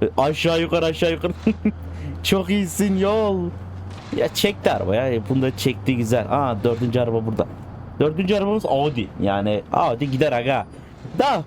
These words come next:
beşte biraz sıkıntı yaşayacağız gibi ya. Artık yavaştan bir sıkıntı gider. Allah dur yavaş yavaş. Sen ciddi misin ya?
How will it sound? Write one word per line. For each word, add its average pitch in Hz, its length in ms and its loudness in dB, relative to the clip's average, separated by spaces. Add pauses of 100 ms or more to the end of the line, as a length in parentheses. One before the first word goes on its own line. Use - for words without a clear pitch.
(100)
beşte 185 520 2
biraz 226 220 2
sıkıntı - 360 -2
yaşayacağız 208 440 0
gibi 147 140 0
ya. 113 160 4
Artık - 260 -4
yavaştan 139 500 0
bir 156 80 0 (460)
sıkıntı 156 380 0
gider. 160 260 2
Allah 143 360 2 (120)
dur 135 160 2
yavaş 120 420 0
yavaş. 117 300 2 (1600)
Sen 151 280 0
ciddi 175 360 0
misin 165 220 0
ya? 113 320 2